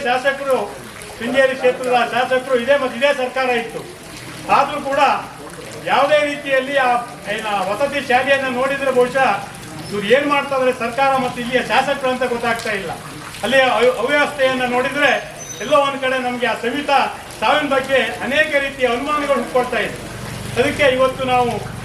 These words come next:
ಸರ್ಕಾರಕ್ಕೆ ಒತ್ತಾಯ ಮಾಡ್ತಾ ಇದ್ದೀವಿ, ಸವಿತಾ ಸಾವಿನ ಬಗ್ಗೆ ನ್ಯಾಯಾಂಗ ತನಿಖೆ ಆಗ್ಬೇಕು. ಯಾಕಂದ್ರೆ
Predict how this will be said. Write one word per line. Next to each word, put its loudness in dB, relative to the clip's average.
ಸರ್ಕಾರಕ್ಕೆ 2
ಒತ್ತಾಯ 2
ಮಾಡ್ತಾ -2
ಇದ್ದೀವಿ, -4
ಸವಿತಾ 2
ಸಾವಿನ 2
ಬಗ್ಗೆ 0
ನ್ಯಾಯಾಂಗ 2
ತನಿಖೆ 0
ಆಗ್ಬೇಕು. 0
ಯಾಕಂದ್ರೆ 2